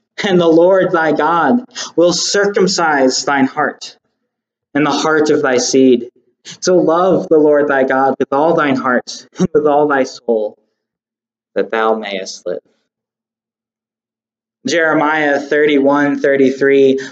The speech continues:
"But this shall be the covenant that I make with the house of Israel after those days, saith the Lord. I will put my law in their inward parts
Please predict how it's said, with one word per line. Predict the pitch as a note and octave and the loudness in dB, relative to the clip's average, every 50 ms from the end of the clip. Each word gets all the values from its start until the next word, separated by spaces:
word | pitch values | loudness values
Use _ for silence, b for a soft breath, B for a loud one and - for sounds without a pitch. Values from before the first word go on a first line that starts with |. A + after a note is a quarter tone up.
| B _ _ | B _ _
"But | D3 C#3+ C#3+ C#3 - | -2 -2 -2 -4 -4
this | - D#3 E3+ F3 E3+ - - - - - b b b b | -2 0 0 0 0 -2 -4 -6 -6 -8 b b b b
shall | - - C#3+ C#3+ C#3 | -6 -2 -2 -2 -2
be | C#3+ C#3+ C#3+ D3 D3+ D3+ | 0 0 2 2 2 2
the | D3 D3 D3+ | 0 -2 -6
covenant | - - D3 D3+ D3+ D#3 D#3+ D#3 D3 C3+ A#2 - | -6 -4 -2 -2 0 0 0 0 0 -2 -2 -2
that | C#3+ C#3+ | -2 -2
I | C#3+ C#3+ | 0 0
make | C#3+ C#3+ C#3+ C#3+ D3 D3+ D3+ D3 D3 D3 D3 B B B | 0 0 0 0 0 2 2 0 0 -2 -6 B B B
with | - C#3+ C#3 | -12 -10 -8
the | C3+ B2+ | -6 -4
house | C3 C#3+ C#3 C#3 C3 - | -2 -2 -2 -2 -2 -2
of | C#3 C3 | -2 0
Israel | C3+ C3+ C3+ C3+ C3+ C3 B2+ B2+ B2 A#2+ - _ - | 0 0 0 2 0 2 2 2 0 0 -2 _ -6
after | D3 D#3 E3+ E3+ - F#3 E3+ | -4 -4 -4 -2 -2 0 2
those | E3 E3 D#3+ D3+ D3 C#3+ | 2 4 2 2 0 0
days, | - C#3 C3 B2+ A#2+ A#2 A2+ G#2+ - - - - _ | -2 0 0 2 2 2 0 0 -6 -12 -18 -20 _
saith | - - B2+ A#2 A2+ A2+ A2+ - _ | -6 -2 0 0 0 -2 -4 -10 _
the | - | -16
Lord. | G#2+ G#2+ G#2+ G#2 G2+ G2 G2 G2 _ _ _ B B B B B _ _ | -16 -16 -16 -16 -16 -16 -18 -18 _ _ _ B B B B B _ _
I | - C#3+ F3 G3+ | -4 -2 2 4
will | G3+ F3+ D3+ - | 4 4 4 2
put | - - - - E3+ - - - | 0 -4 -2 0 0 0 0 0
my | D3 C#3+ C#3+ C#3 | -2 0 0 0
law | C3 C3 C3+ C#3 D3+ D#3+ D#3+ D#3+ D#3+ - | 2 2 2 0 2 2 2 0 0 0
in | C#3+ C#3 C3 C3 | 0 2 2 2
their | B2+ B2 B2 | 2 2 0
inward | C3+ C#3+ D3+ D3+ C#3+ C#3 C#3 C#3 | 0 0 2 2 2 0 0 -2
parts | - - C3+ B2+ A#2+ - - | -4 -2 -2 -2 -2 -4 -6